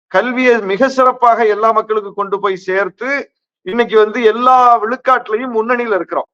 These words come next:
இந்தியாவுடைய மற்ற மாநிலங்களை காட்டியும், அகில இந்திய, அஹ், விழுக்காட்டை காட்டிலும் நம்முடைய விழுக்காடு கல்வி தரத்துல உயர்ந்திருக்குது. அப்படி இருக்கும்போது ஒரு பிற்போக்குத்தனமான கல்வி முறையை கொண்டு வந்து நம்ம மேல திணிப்பதை எப்படி ஏற்க முடியும்? அப்ப நாம வந்து இந்தி திணிப்பை எதிர்க்கிறோம்னா அதுல நியாயம் இருக்கு.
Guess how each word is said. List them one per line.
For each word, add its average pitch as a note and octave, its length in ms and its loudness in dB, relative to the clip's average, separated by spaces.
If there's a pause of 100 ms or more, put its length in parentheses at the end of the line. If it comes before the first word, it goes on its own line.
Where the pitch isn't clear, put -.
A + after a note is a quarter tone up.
(100)
இந்தியாவுடைய F#3 540 0
மற்ற F3 260 0
மாநிலங்களை F3 520 0
காட்டியும், E3 420 -2
அகில F#3 260 2
இந்திய, G3+ 500 0
அஹ், D#3+ 160 -2
விழுக்காட்டை F3+ 600 0
காட்டிலும் E3 480 -2
நம்முடைய G3+ 360 0
விழுக்காடு F#3+ 680 0
கல்வி G3 280 -2 (100)
தரத்துல F#3 400 0
உயர்ந்திருக்குது. F3 600 -2 (460)
அப்படி C4 300 -2
இருக்கும்போது A3+ 800 0 (160)
ஒரு B3 260 0
பிற்போக்குத்தனமான B3 880 2
கல்வி A#3 260 -4
முறையை A3+ 280 0
கொண்டு G#3+ 300 0
வந்து G#3 140 0
நம்ம G#3 240 0
மேல G#3 140 2
திணிப்பதை G#3 440 -2
எப்படி G3 200 0
ஏற்க G#3 240 0
முடியும்? G3 360 0
அப்ப A3 200 0
நாம G#3+ 360 2
வந்து A3 380 -2
இந்தி A#3+ 500 -8
திணிப்பை A3 280 0
எதிர்க்கிறோம்னா G#3 500 2
அதுல A3 260 2
நியாயம் E3+ 340 2
இருக்கு. B2+ 280 -14